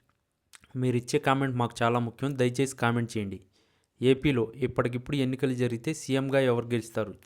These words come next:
చంద్రబాబు సీఎం, జగన్ సీఎం. ఆంధ్రప్రదేశ్ రాజకీయ క్షేత్రంలో గత కొన్నాళ్లుగా సాగుతున్న పోరులో ఒక విలక్షణమైన మలుపు కనిపిస్తుంది.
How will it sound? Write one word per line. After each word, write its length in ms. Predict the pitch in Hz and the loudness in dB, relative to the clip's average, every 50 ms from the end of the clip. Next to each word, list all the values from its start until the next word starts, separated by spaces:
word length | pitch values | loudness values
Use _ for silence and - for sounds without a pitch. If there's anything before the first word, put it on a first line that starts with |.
| - | -12
చంద్రబాబు 360 | 120 120 127 123 127 131 131 | -10 -10 -8 -8 -6 -8 -8
సీఎం, 300 | 127 - - 117 107 98 95 - - | -8 -10 -10 -10 -10 -10 -12 -18 -18
జగన్ 360 | 117 113 117 117 113 117 117 | -12 -6 -4 -4 -2 -2 -4
సీఎం. 300 | 113 - - 110 104 90 - - _ _ - - _ _ _ _ _ _ _ _ _ _ _ _ _ - - _ _ _ _ _ _ _ _ _ _ _ - | -4 -4 -6 -6 -6 -6 -8 -14 _ _ -20 -20 _ _ _ _ _ _ _ _ _ _ _ _ _ -20 -20 _ _ _ _ _ _ _ _ _ _ _ -2
ఆంధ్రప్రదేశ్ 520 | 127 117 123 135 147 143 160 160 151 - - | 0 0 2 2 2 4 4 2 2 0 2
రాజకీయ 360 | 123 123 127 123 123 143 143 | 4 4 4 2 0 -2 -2
క్షేత్రంలో 480 | 131 - 127 117 - 127 127 139 147 127 127 | 0 0 0 0 0 0 0 0 0 0 0
గత 140 | 123 - | 0 0
కొన్నాళ్లుగా 680 | 131 123 - - - 123 123 123 123 127 127 131 147 147 | -2 -2 -4 -4 -4 -2 0 2 2 2 2 2 0 0
సాగుతున్న 440 | 147 - 131 131 127 131 139 135 | 2 2 2 2 0 0 -2 -4
పోరులో 380 | 127 127 - 127 127 127 135 143 | -2 -2 0 0 0 2 2 0
ఒక 380 | 139 - - - 123 113 - 127 | 0 0 -2 -2 -2 0 2 2
విలక్షణమైన 680 | 127 123 120 120 120 127 127 - - 135 139 139 139 | 0 2 2 0 0 0 0 -4 -6 -4 -4 -2 -2
మలుపు 420 | 139 131 127 123 123 139 156 165 - - - 127 - - _ _ _ _ _ _ _ - | -2 0 -2 -2 -2 -4 -6 -8 -10 -14 -20 -20 -20 -20 _ _ _ _ _ _ _ -2
కనిపిస్తుంది. 680 | 135 131 127 131 123 - - - 113 107 101 92 - | 0 0 0 0 -4 -4 -4 -6 -4 -4 -6 -8 -10